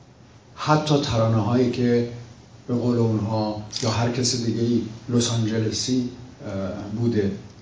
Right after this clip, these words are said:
ترانه هایی که به قول بعضیا دیمبولی دیمبور بوده، هر نوع ترانه‌ای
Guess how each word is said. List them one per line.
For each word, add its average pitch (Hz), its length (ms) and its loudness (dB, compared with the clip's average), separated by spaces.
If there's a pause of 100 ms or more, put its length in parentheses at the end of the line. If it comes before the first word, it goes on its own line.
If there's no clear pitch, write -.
(920)
ترانه 117 280 2
هایی 113 160 4
که 120 80 2
به 107 60 4
قول 117 280 6
بعضیا 117 400 4
دیمبولی 110 440 6
دیمبور 120 400 8
بوده، 107 500 0 (420)
هر 156 240 6
نوع 135 340 10
ترانه‌ای 110 500 2